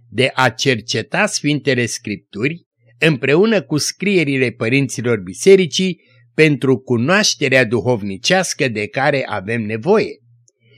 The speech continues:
Și facem asta pentru a ști ce credem și de ce credem ceea ce credem. Căci din pricina lipsei de cunoaștere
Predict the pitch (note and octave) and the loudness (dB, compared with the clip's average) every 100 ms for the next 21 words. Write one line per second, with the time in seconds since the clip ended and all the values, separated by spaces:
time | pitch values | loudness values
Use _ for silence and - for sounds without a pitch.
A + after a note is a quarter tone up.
0 | _ - G3+ F#3 G#3+ G#3 F#3 C#3 F2+ F#2+ | _ 0 2 4 2 4 2 2 -2 -8
1 | - F#3+ - C#3 C#3 A#2+ A#2 G2 - - | 2 2 4 2 2 0 -2 0 0 0
2 | B3+ B3 A#2 _ _ - G3 G3 - G#2 | 4 4 2 _ _ 4 4 4 -2 -6
3 | G2+ F2 B2+ F#3 G3+ _ _ _ - - | -4 0 0 0 -8 _ _ _ -2 2
4 | E3+ C3 D3+ - D#3 A#2+ - A#3 E4 D#4 | 2 2 0 2 2 2 2 2 4 2
5 | C3 G#2 E2+ D#2+ _ _ - - C3 G2+ | 2 0 -4 -16 _ _ -6 0 0 -2
6 | - A#2 F#2+ A#2 A2+ F#2+ D#2+ D#2 - _ | -4 -6 -6 -2 -2 -2 -8 -12 -18 _
7 | _ _ _ _ - - _ - C#3+ - | _ _ _ _ -20 -20 _ 2 2 2
8 | A2 C3+ A#2+ G2+ C4+ B3 - G3 D#3 C#3 | 0 0 0 2 0 2 2 2 2 2
9 | A#3 A#3 - D3 A#2+ B2+ A#2+ A2+ G#2 A2+ | 2 0 -2 -2 2 0 0 -6 -4 -4
10 | B2+ - D3+ G3+ C4 | -4 -2 2 2 0